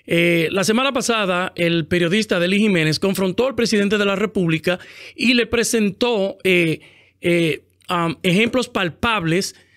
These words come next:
de desinformaciones de periódicos de alta reputación. Antes de hablar de David Cobrate, vamos a ver ese intercambio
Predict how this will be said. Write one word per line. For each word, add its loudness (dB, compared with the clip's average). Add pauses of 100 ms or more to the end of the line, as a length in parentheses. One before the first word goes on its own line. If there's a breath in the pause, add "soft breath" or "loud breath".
(160 soft breath)
de 2
desinformaciones 0
de 0
periódicos 0
de 2
alta -2
reputación. -2 (280 loud breath)
Antes 0
de 0
hablar 0
de 2
David 0
Cobrate, 0
vamos 0
a 2
ver 2
ese 0 (240 loud breath)
intercambio 0